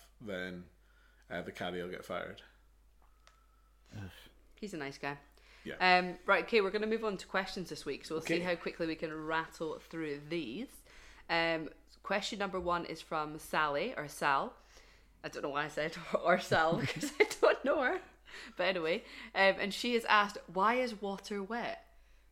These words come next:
Speaker 3: Which has really boggled my mind. It's
Speaker 2: It
Speaker 3: just
Speaker 2: sounds
Speaker 3: quite
Speaker 2: like a physics question.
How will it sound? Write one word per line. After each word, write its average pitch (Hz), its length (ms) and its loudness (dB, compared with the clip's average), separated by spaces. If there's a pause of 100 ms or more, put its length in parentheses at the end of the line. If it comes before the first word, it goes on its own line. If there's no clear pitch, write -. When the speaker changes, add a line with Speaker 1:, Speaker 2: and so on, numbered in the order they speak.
Speaker 3:
Which - 260 -4
has 196 200 -6
really 175 640 0 (380)
boggled 156 320 -8
my 190 100 -6
mind. 196 460 -10 (2000)
It's 165 180 -10
Speaker 2:
It - 40 -10
Speaker 3:
just 123 120 -4
Speaker 2:
sounds 123 140 2
Speaker 3:
quite 120 140 0
Speaker 2:
like - 20 -2
a 107 60 0
physics 120 440 -4
question. 82 560 -6